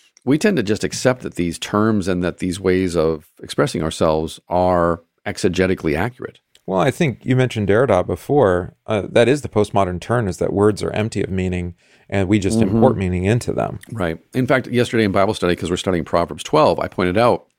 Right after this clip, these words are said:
Speaker 1: speech and speaking is so important to the proverbist because words actually do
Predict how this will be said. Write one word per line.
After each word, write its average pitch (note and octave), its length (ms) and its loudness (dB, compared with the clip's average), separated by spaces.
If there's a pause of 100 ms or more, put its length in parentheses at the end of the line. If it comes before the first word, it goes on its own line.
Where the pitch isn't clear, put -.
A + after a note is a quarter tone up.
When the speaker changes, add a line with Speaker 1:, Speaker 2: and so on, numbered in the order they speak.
(1160)
Speaker 1:
speech - 640 -2 (140)
and G#2 120 -2
speaking C3 480 -4 (760)
is A2+ 140 0
so C3+ 240 2
important A2+ 360 2
to G#2+ 40 -2
the F#2+ 80 -2
proverbist F#2+ 560 -2
because G2 260 -4
words A2+ 420 0
actually G#2 360 -6
do G2+ 400 -2